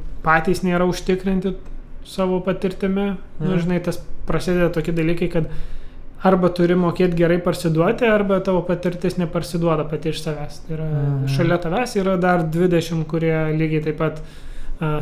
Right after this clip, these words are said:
Speaker 1: turi šone projektą ir turi GitHub'o page'ą ir, taip sakant, kandidatuoja.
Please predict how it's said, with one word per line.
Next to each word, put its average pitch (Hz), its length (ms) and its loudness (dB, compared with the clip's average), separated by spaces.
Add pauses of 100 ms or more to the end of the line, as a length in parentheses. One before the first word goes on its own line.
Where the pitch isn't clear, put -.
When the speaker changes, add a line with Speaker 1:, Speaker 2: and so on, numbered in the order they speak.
Speaker 1:
turi 170 240 6
šone 165 360 2
projektą 175 680 2
ir 165 300 2
turi 160 240 2
GitHub'o 160 540 2
page'ą 170 380 4
ir, 156 760 2 (140)
taip 156 180 -8
sakant, 156 440 -2 (440)
kandidatuoja. 156 840 2